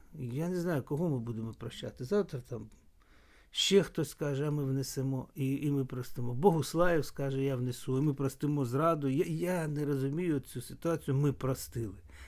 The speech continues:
Ні, якщо людина винна, так, я згоден, ми не саджаємо його в тюрму.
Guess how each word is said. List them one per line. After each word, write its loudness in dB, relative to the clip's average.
Ні, 4
якщо -2
людина 2
винна, 2
так, 0
я 0
згоден, 0
ми 8
не 6
саджаємо 2
його 0
в -6
тюрму. 0